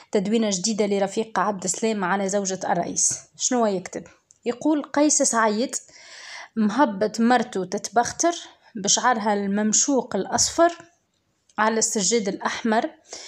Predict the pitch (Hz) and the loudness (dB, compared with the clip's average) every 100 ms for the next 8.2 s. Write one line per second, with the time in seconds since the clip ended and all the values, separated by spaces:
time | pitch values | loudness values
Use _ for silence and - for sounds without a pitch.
0 | - - - 226 254 240 247 277 202 196 | -18 -16 0 2 4 4 4 2 2 -2
1 | - 220 247 - 196 - 233 233 214 202 | 0 0 0 0 -4 -4 -4 2 4 4
2 | 233 226 208 220 226 226 214 214 214 208 | 2 -2 0 0 2 2 2 -2 0 0
3 | - 185 - - _ _ _ _ _ _ | 0 0 -2 -4 _ _ _ _ _ _
4 | _ - 247 214 214 208 262 262 247 202 | _ -8 0 2 2 0 2 2 2 0
5 | 202 196 202 202 190 214 - - - - | 0 -2 -2 0 4 4 2 -6 -20 -18
6 | - - - - 214 214 226 185 226 233 | -16 -18 -18 -6 -4 0 0 4 4 4
7 | 226 220 226 254 262 330 220 175 202 196 | 2 2 0 0 2 2 2 2 2 2
8 | 208 | 2